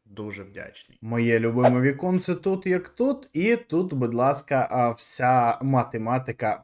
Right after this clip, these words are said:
перед вами. А, як завжди, двісті п'ятдесят аккаунтів, як завжди, дві основи і двісті сорок вісім, а, тих, які, е, просто фармилися без, е, рефералів і всього іншого. Основа номер один,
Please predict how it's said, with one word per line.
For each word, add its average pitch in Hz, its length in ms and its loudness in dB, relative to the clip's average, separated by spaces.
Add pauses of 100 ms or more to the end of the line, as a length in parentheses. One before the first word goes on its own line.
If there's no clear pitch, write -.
перед 113 420 0 (120)
вами. 113 560 0 (600)
А, 127 320 6
як 147 260 2
завжди, 143 500 2
двісті 139 440 -2
п'ятдесят 127 480 -4
аккаунтів, 110 600 -6 (200)
як 147 300 2
завжди, 143 420 0
дві 127 280 -2
основи 170 680 -4
і 127 120 0
двісті 135 340 -4
сорок 120 420 -4
вісім, 143 540 -2
а, 113 280 -4
тих, 160 420 -6
які, 131 440 -2
е, 101 460 -4 (380)
просто 135 340 -4
фармилися 123 640 -4
без, 113 480 -6
е, 110 200 -4
рефералів 117 600 -6
і 107 40 -12
всього 110 320 -8
іншого. 101 460 -12 (340)
Основа 180 400 2
номер 170 360 0
один, 202 500 0